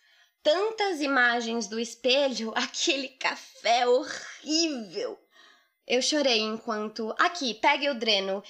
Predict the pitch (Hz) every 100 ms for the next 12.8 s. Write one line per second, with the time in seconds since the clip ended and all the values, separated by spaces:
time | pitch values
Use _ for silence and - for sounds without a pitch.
0 | - 220 196 233 202 208 190 185 - 254
1 | 254 320 254 220 220 269 240 220 233 226
2 | 214 202 208 247 254 220 226 - - 220
3 | 240 - 208 214 214 214 202 202 202 -
4 | _ - 214 190 208 208 190 190 _ _
5 | _ _ _ _ _ _ _ _ _ _
6 | _ _ 233 240 247 214 254 254 233 233
7 | 240 240 247 240 392 339 277 277 226 214
8 | 208 208 202 208 214 190 175 175 185 220
9 | - 196 254 - 208 202 - 220 202 214
10 | 202 196 240 - - 214 190 180 180 180
11 | - _ _ _ _ _ _ _ _ -
12 | 208 220 220 - 214 196 196